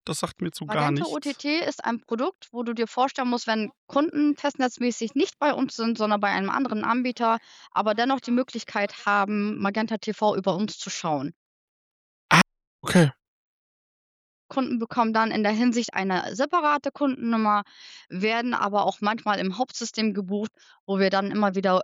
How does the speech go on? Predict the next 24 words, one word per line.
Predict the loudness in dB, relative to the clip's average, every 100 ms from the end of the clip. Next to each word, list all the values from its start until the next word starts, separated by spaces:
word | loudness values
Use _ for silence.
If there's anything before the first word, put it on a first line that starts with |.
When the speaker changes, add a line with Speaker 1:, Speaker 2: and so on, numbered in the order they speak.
| 0
Speaker 2:
hin | 0 0
und | 0
her | 0 -2
switchen | -4 -8 -4
müssen, | -4 -4 -4
um | -4
zu | -4 -4
gucken, | 2 2 2 -2 -4 -14 -8
mit | -8 2
welchen | 2 4 -2
Zugangsdaten | 0 0 0 0 0 0 2 0 2
muss | 2 0
der | -2
Kunde | 0 0 2
sich | -2
jetzt | -4 -4
einmal | -2 0 0
anmelden, | 0 0 -2 -2 -6 -4
weil | -2
es | -2 -4
gibt | -4
dort | -4 -2 0
mehrere | 2 2 0 -2
Wege. | -2 -2 -6